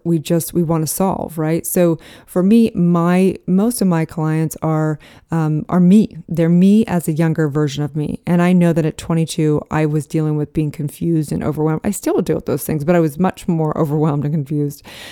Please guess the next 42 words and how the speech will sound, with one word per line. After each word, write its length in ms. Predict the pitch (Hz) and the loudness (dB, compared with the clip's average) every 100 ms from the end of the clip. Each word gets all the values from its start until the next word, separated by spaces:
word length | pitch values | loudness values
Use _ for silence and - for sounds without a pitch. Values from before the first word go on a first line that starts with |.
| - - | -20 -4
Um, 220 | 170 170 - 165 | 0 0 0 0
dealing 280 | 185 180 175 | 2 4 2
with 140 | 165 | 0
money 460 | 165 165 170 175 - | 0 2 2 2 -2
issue, 460 | - - - - - - - - | -6 -6 -8 -10 -16 -20 -16 -2
dealing 320 | 180 180 180 | 2 4 4
with 180 | 170 - | 2 0
being, 460 | 165 160 160 156 - | 0 2 0 -2 -4
you 100 | 165 | -2
know, 320 | 156 151 - - _ _ | 0 -2 -4 -12 _ _
uh, 300 | 160 151 165 | -2 -2 -4
having 320 | - 170 165 - | -4 -4 -2 -2
A 120 | 165 | 0
D 360 | 160 165 156 - _ - 156 | 2 2 0 -2 _ -10 -4
D, 260 | 170 165 143 | 0 0 -2
kind 200 | 160 147 | -4 -4
of 80 | |
like, 380 | 139 147 151 - | -2 -4 -4 -6
not 240 | - 160 - | -4 -2 0
real 200 | 156 147 | 0 0
A 120 | - | -2
D 140 | 151 | -4
D, 160 | 143 151 | -2 -2
but 260 | 160 156 - | 0 -2 -2
kind 200 | 175 160 | -2 0
of, 100 | 143 | 0
like, 180 | 151 - | -4 0
always 320 | 165 160 156 | 2 4 2
feeling 220 | - 156 151 | 0 0 0
like 80 | |
you're 200 | 147 151 - | 0 -2 -2
all 200 | 147 156 | 0 2
over 140 | 143 | 2
the 120 | 151 | 0
place. 360 | 139 156 151 - - - - - - - - _ _ | 0 0 0 -4 -16 -20 -20 -20 -20 -20 -20 _ _
Um, 260 | 185 175 - | 2 2 2
avoiding 560 | - 156 170 180 202 190 | 0 2 4 4 6 4
sales, 680 | - - 165 170 - - - | 2 -2 2 2 0 -6 -12
having 340 | - 196 196 | -8 0 2
sadness 520 | 180 - 160 170 165 165 | 2 0 0 0 -2 -2
and 180 | 151 | -2
loneliness, 720 | 151 151 170 - - - - | 0 0 0 -2 -6 -10 -14